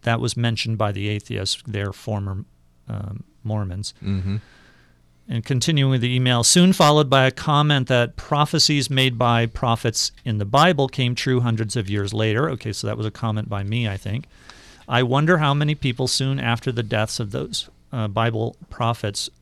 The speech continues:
Speaker 1: proclaimed them false because those prophecies did not come true within their lifetime."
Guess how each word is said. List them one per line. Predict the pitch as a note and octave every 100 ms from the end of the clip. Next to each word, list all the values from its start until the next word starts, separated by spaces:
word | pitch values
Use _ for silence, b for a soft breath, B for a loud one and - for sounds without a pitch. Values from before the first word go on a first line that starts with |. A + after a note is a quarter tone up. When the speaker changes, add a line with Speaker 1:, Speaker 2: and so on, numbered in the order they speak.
| _
Speaker 1:
proclaimed | - G#2+ - A#2 B2+ C3 A2+
them | A2 G#2+
false | - D3+ B2+ B2
because | - - A#2+ A2
those | A#2 A#2
prophecies | - A2 G#2 - A2 G2+
did | G#2+
not | G#2 G2+ -
come | G#2 G#2+
true | - G#2 G#2
within | A2 G#2 G2+ G2+
their | G#2 G#2+
lifetime." | A2+ D3 - - G#2 G#2+